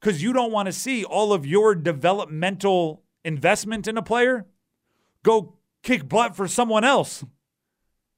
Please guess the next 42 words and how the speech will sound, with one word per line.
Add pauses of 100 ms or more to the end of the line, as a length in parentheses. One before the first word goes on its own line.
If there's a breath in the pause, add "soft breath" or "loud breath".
(520)
You
invested
the
time.
You
invested
the
reps.
You
gave
him
the
at-bats.
You, (320 loud breath)
uh,
gave
him
the
reps
in
the
outfield.
You
created
him. (220 loud breath)
Now
you're
gonna
go
watch
him
ball
out
for
someone
else?
That's
not
what
you
wanna
do